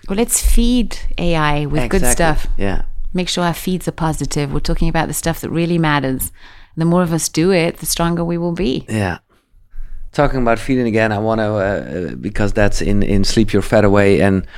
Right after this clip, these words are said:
Speaker 2: uh, yeah, maybe you can explain that thing, uh, because that gave me a lot of inspiration.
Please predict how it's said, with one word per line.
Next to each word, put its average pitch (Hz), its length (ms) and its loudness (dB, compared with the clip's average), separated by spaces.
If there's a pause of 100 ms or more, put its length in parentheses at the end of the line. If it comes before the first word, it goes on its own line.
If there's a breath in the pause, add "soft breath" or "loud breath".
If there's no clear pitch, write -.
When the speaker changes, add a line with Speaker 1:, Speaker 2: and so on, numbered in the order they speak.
(800 loud breath)
Speaker 2:
uh, - 80 -10 (180)
yeah, - 320 -4
maybe 104 240 0
you 101 220 -2
can 98 280 -10
explain 120 580 -2
that 95 300 -4 (280)
thing, 101 500 2
uh, - 240 0
because 101 380 -2
that 127 180 4
gave 104 180 2
me 101 100 2
a 98 40 2
lot 98 160 2
of 95 120 -6
inspiration. 98 720 0